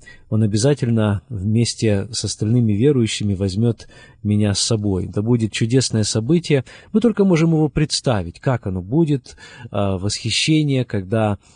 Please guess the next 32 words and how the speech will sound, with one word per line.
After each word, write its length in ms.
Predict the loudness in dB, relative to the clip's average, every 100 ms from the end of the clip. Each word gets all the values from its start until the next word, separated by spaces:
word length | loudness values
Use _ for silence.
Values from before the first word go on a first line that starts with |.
| _ -8
э, 300 | -4 -2 -2 -4
вдруг 540 | -6 0 2 2 0
во 140 | -2 0
мгновение 600 | 2 4 4 4 2 0
ока 380 | 2 0 2 -2
написано, 680 | -2 -2 -4 -2 -2 -2 -4 _ _ _ _ _ _ _ _ _ -4
э, 280 | 0 2 2
"Мёртвые 500 | 2 4 4 2 0
воскреснут 640 | 2 0 0 -2 -2 -4 -2
нетленными", 760 | -4 0 0 0 0 0 -2 -4 -20 -6
так 180 | -6 -4
апостол 400 | -6 -6 -4 -4
Павел 300 | 0 0 0
говорит, 440 | 0 0 0 0
"и 20 | -2
потом 380 | 0 2 2
и 20 | 2
мы, 220 | 2 2
оставшиеся 640 | 0 -2 -4 -2 -4 -4
в 80 | -4
живых, 360 | -2 0 0 0
будем 440 | -2 -2 -2 -4 -8 -20 -14
восхищены 840 | -4 -2 -2 0 0 0 0 0 -2
в 80 |
сретение 640 | -2 0 0 0 -2 -2 -2
Господу 560 | 0 -2 -2 -6 -4
на 180 | -2 -2
облака, 460 | -2 -2 -2 0 -2
там 240 | -2 -4 -2
вот 160 | -2
на 100 | -2
воздухе, 640 | 0 0 0 -2 -2 -4